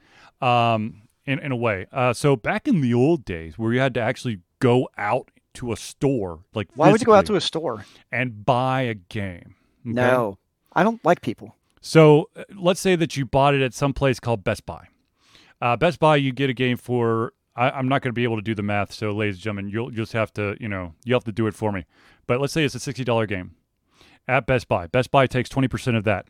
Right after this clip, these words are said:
Speaker 1: So twenty percent off of that sixty, wherever the hell that is, uh, that, then eighty percent goes to the publisher. The publisher then takes, depending on the contract that they have with the developer, either a seventy or eighty percent chunk of that eighty percent.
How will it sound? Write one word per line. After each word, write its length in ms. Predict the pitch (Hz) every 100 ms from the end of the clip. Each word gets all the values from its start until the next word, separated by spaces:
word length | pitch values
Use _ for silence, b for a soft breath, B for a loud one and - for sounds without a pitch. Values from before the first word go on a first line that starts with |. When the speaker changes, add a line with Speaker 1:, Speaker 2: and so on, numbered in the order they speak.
| _ _ _ _ _ _ _ _ _ _
Speaker 1:
So 220 | - 131 113
twenty 220 | 147 156
percent 360 | 139 - 135
off 240 | 139 123 131
of 80 | 117
that 160 | 117
sixty, 340 | - 117 - 110
wherever 200 | 110 107
the 80 |
hell 120 | 101 104
that 140 | 104
is, 240 | 123 117 - b b b b
uh, 360 | 110 107 104 110 127 110 110
that, 360 | 107 113 117 170
then 260 | 127 123 147
eighty 200 | 151 156
percent 380 | 135 123 139 120
goes 220 | 127 123
to 60 | -
the 80 | 123
publisher. 360 | 143 110 104
The 80 | 92
publisher 420 | 151 196 - 107
then 200 | 95 139
takes, 280 | - 113 113
depending 380 | - - 107 104
on 80 | 101
the 80 |
contract 420 | 95 104 120 113 98
that 120 | 92
they 80 | 92
have 260 | 131 151
with 100 | 110
the 80 | 110
developer, 540 | 90 95 87 - 131 - b b b
either 720 | 107 113 127 107 120 117 117 104 b b b -
a 240 | 107 104
seventy 560 | - - 147 170 175 156
or 120 | 151
eighty 220 | 139 151
percent 480 | 160 147 - 135 127
chunk 340 | - 175 139 -
of 120 | 113
that 160 | 113 120
eighty 200 | 107 104
percent. 480 | 110 - 165 98